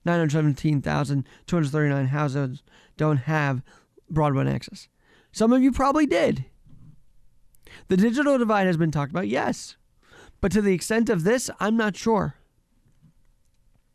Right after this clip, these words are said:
And so a very Merry Christmas to those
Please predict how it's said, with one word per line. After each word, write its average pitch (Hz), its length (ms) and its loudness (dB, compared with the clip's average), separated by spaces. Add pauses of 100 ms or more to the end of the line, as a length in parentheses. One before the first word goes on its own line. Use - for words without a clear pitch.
(760)
And 190 160 0
so 202 140 4
a 180 60 2
very 226 280 4
Merry 208 300 4
Christmas 175 720 -4
to 214 480 -2
those 170 580 -2